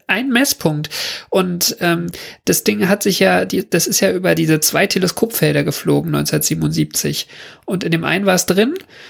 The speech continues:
und dann gab's irgendwie, äh, ein paar Minuten Pause sozusagen, wo keine Abdeckung war des Himmels und dann ist es, hätte es in dem zweiten auch noch auftauchen müssen und in dem war's schon wieder nicht drin. Das heißt, damal-, auch damals, es war ein sehr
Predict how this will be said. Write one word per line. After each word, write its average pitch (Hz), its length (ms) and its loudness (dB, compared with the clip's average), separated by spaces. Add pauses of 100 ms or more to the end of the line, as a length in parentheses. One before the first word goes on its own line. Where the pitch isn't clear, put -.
(160)
und 170 180 0
dann 185 220 0
gab's 175 360 0
irgendwie, 170 480 2
äh, 156 360 2
ein 175 220 -10
paar 180 160 0
Minuten 175 640 -4 (260)
Pause 220 400 4
sozusagen, 226 880 0
wo 170 340 2
keine 180 320 -2
Abdeckung 220 440 -4
war 214 120 2
des 220 160 0
Himmels 226 340 0
und 190 160 -4
dann 185 180 0
ist - 180 0
es, - 400 0
hätte - 260 0
es - 160 0
in 190 80 -2
dem 180 140 0
zweiten 185 340 2
auch 196 120 0
noch 190 120 2
auftauchen 151 460 0
müssen 151 240 0
und 165 120 -4
in 175 100 -4
dem 185 160 0
war's 180 160 4
schon 170 120 0
wieder 165 220 2
nicht 220 240 2
drin. 135 320 -8 (540)
Das - 200 -2
heißt, 170 320 0 (100)
damal-, 180 300 2
auch 180 100 0
damals, 214 380 0
es - 140 0
war 190 80 4
ein 175 100 0
sehr 175 200 0